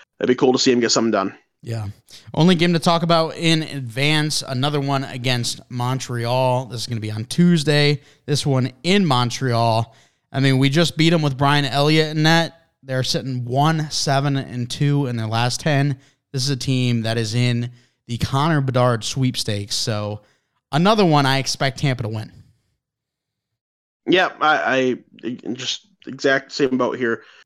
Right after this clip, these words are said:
Speaker 1: It'd be disappointing if they lose this one right now, um, three and oh on the season series. So be nice to get the sweep, and I fully expect to get the sweep. So i-, if, if this is a game where we, you know, lose a couple of standing points, it really would be a shame.
Speaker 2: Absolutely.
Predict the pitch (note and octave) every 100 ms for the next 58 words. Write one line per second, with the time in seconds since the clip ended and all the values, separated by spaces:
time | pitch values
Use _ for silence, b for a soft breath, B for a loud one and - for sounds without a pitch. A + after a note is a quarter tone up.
0 | b - A2 G#2+ - A#2+ - D3 D3 D3+
1 | C#3+ C#3 C#3 C3 B2+ C#3+ B2+ B2 - B2+
2 | A2 B2 B2 B2 - A#2 A2 A2+ - -
3 | C3 B2+ A#2+ A#2+ A#2 - A#2 A#2 - A#2
4 | A#2 - A#2 A#2 A#2 A#2+ G#2+ G#2 B B
5 | _ - C3+ C3+ B2+ C#3 C3 - - -
6 | B2 B2 B B B A2+ A#2 A#2+ A#2 G2+
7 | - E3+ E3 D#3+ D#3+ C#3+ - D3 C3+ -
8 | b b _ _ - C#3 A#2+ B2+ - -
9 | - B2 C3 - B2+ B2 A#2+ A2 A2 -
10 | _ - G2 G#2+ G#2+ A2+ A2+ A#2 G#2 G2+
11 | - - G2+ G#2 G#2 G2+ - - G#2 G#2
12 | F#2+ D#2+ C#2+ C#2+ - B1+ - _ _ _
13 | - A#2+ - A2+ A#2+ A2